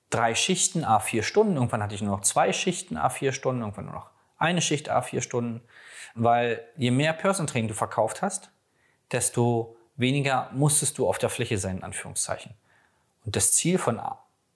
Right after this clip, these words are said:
so gut wie allen, die bei Homesplace angefangen haben damals mit mir, war ja, ich wollte ein Personal Training machen und nicht auf der Fläche arbeiten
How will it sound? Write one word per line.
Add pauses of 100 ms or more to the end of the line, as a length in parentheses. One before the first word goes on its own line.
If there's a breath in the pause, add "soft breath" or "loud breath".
(140)
so
gut
wie
allen,
die
bei
Homesplace
angefangen
haben
damals
mit
mir,
war
ja, (180 loud breath)
ich
wollte
ein
Personal
Training
machen
und
nicht
auf
der
Fläche
arbeiten